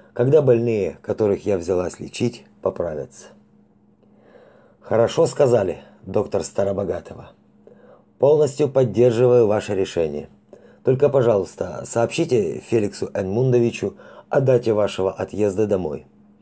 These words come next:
Мы тут немножко посовещались с товарищем Дзержинским и решили сделать небольшие подарки вам и вашим детям». Я никак не ожидала,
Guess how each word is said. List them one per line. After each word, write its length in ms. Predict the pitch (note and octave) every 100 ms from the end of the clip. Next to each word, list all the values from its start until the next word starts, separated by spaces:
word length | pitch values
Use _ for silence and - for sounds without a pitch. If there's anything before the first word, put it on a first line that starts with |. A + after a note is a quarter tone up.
| - - _
Мы 120 | C#3
тут 200 | D#3 C3
немножко 440 | C3 B2 A2+ - F#2+
посовещались 920 | - F2 E2 D#2 - C3+ C3 C3 -
с 100 | -
товарищем 600 | B2+ A#2+ A#2 G#2+ - G#2+
Дзержинским 680 | F#2+ A2 F#2+ G#2 G2 - F#2 _ _ - - - -
и 140 | F#3+
решили 380 | F3+ C3 D3 C#3+
сделать 500 | A2+ A#2 A#2+ A#2 -
небольшие 600 | A#2+ A#2 G2+ G2 - A#2+
подарки 560 | - G2+ E2+ D#2+ - -
вам 420 | D#2 G#2+ B2 A2 -
и 100 | F2+
вашим 420 | E2+ E2 - E2+
детям». 360 | D#2+ D2 - - _ _ _ _ _ _ _ _ _ _ _ _ _ - - _ _ _ _ _ _ -
Я 160 | B2+
никак 320 | D3+ C#3 C#3+
не 100 | C#3
ожидала, 640 | C3+ B2+ A#2+ G2+ F2 D#2+